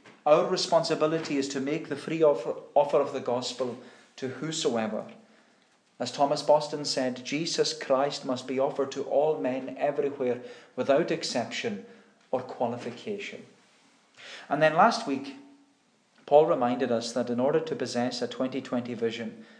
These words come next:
we need to have a passionate pursuit for the go of God. And the go of God is the go in the Great Commission. "Go into all the world and preach the gospel."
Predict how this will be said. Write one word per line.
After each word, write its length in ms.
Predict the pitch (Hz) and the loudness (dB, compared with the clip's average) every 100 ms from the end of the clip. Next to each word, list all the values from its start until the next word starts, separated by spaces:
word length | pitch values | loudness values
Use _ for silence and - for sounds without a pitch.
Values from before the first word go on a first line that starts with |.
| _ _ | _ _
we 120 | 127 | -4
need 160 | 139 139 | -4 0
to 80 | 143 | -2
have 160 | 135 | 0
a 60 | 135 | -2
passionate 600 | - 131 123 - 127 117 | -2 -6 -6 -6 -8 -10
pursuit 480 | 123 - - 110 110 | -12 -12 -10 -12 -14
for 180 | - 117 | -12 -8
the 120 | 117 | -8
go 220 | - 123 | -6 -4
of 280 | 120 113 - | -2 -4 -6
God. 380 | 107 101 98 - _ _ _ _ _ _ _ _ _ _ _ | -6 -6 -10 -20 _ _ _ _ _ _ _ _ _ _ _
And 120 | 135 | -4
the 60 | 143 | 0
go 240 | 170 214 | 8 8
of 180 | 196 - | 8 6
God 380 | 120 117 135 - 151 | 0 2 2 0 -6
is 160 | 139 | -4
the 80 | 135 | -4
go 260 | - 139 143 | 0 2 2
in 60 | |
the 80 | 135 | 0
Great 320 | 127 131 131 | -2 -4 -4
Commission. 540 | - 120 110 - 110 - | -6 -6 -6 -8 -10 -6
"Go 200 | 156 180 | 4 6
into 300 | 196 196 165 | 6 4 2
all 260 | 139 147 151 | 4 6 4
the 180 | 151 113 | -2 -2
world 340 | 107 107 85 - - _ _ _ _ - | -4 -4 -12 -18 -20 _ _ _ _ -10
and 200 | 123 - | -10 -8
preach 340 | - 135 - | -6 -6 -4
the 80 | 131 | -4
gospel." 560 | 117 107 98 - 107 | -2 -2 -4 -6 -8